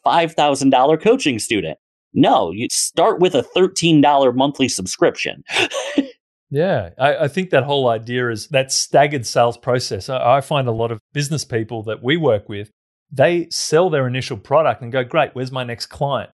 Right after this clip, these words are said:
Speaker 2: There's different types
Speaker 1: Oh.
Speaker 2: of sales, isn't there? I mean, this, as you said, this, this toe in the water, this first step, this ascension model is, you know, is probably more traditional around the, the sales traps, but taking people through a transactional journey where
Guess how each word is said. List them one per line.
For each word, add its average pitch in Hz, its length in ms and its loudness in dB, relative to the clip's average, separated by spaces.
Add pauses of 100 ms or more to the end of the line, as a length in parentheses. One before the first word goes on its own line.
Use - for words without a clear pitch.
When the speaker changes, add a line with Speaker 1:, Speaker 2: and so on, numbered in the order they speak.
(240)
Speaker 2:
There's 139 160 -2
different 220 300 -6
types 202 200 4
Speaker 1:
Oh. 160 60 0
Speaker 2:
of 160 60 -2
sales, 127 360 4
isn't 180 200 0
there? 117 180 2
I 123 100 0
mean, 131 100 -2
this, 147 200 -4
as 143 180 0
you 156 80 -2
said, 156 260 2
this, 117 260 -6
this 123 280 -12
toe 147 280 0
in 151 80 -2
the 143 60 -4
water, 135 340 2
this 117 220 -8
first 143 320 0
step, 131 360 -2
this 113 240 -4 (140)
ascension 143 500 -2
model 143 360 4
is, 120 180 -4 (140)
you 135 80 -2
know, 135 80 2
is 123 100 -2
probably 135 240 0
more 127 160 -2
traditional 135 500 -2
around 127 280 -4
the, 139 160 0
the 139 100 2
sales 135 460 2
traps, - 280 -2
but 131 200 -4
taking 165 340 -2
people 139 320 -6
through 147 260 0
a 139 60 4
transactional 120 800 -2
journey 143 360 -2
where 123 280 -4